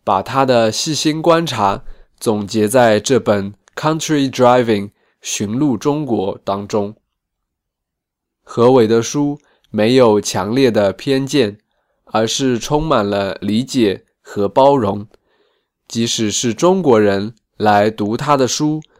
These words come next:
都会有很多惊喜和感动。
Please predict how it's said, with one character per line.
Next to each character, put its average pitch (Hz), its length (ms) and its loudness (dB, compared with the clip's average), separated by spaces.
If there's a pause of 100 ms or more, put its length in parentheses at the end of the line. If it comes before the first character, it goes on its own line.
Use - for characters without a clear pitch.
(240)
都 135 200 4
会 127 240 4
有 104 260 6
很 101 340 -2
多 123 260 2
惊 143 300 -4
喜 101 360 -4 (180)
和 110 240 -2
感 92 300 -2
动。 104 260 -4